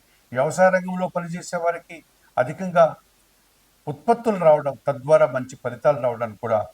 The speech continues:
అవకాశం కనిపిస్తుంది. అలాగే పంచమ భావంలో గురు సంచారం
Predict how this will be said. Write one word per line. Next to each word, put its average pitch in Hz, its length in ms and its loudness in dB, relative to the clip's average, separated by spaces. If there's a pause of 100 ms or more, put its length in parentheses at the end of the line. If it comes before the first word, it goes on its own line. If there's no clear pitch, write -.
(220)
అవకాశం 113 420 -4 (100)
కనిపిస్తుంది. 92 560 -14 (380)
అలాగే 135 280 2 (180)
పంచమ 120 360 -6 (140)
భావంలో 151 460 -4 (440)
గురు 139 220 -8
సంచారం 127 440 -4